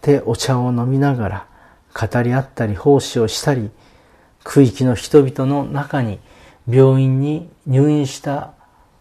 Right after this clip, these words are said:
信徒の方がいらっしゃるなら訪ねて行って慰めもしたり、特別に会わねばならない隣人がいるならば、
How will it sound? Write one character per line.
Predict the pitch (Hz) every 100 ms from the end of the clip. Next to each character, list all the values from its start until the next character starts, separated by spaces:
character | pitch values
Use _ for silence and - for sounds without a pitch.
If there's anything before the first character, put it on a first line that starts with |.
| _
信 | - - 151
徒 | 135 135
の | 127
方 | - 123
が | 127
い | 110
ら | 135
っ |
し | 131
ゃ | 147
る | 123
な | 95
ら | - - -
訪 | 113 110
ね | 123 113
て | - 107
行 | 101
っ |
て | _ _ 131 123 -
慰 | 131 113 117 - -
め | 127 117
も | 131
し | - - -
た | 131
り、 | 110 - _ _ - _
特 | - 117
別 | 127 -
に | 131
会 | 123
わ | 143
ね | 139
ば | 123 117 131 -
な | 151 123
ら | 139
な | 139 117
い | 104
隣 | 104 127 123
人 | 131 135
が | 131 127 - - - _
い | 143
る | 147
な | 120
ら | 92 90
ば、 | - -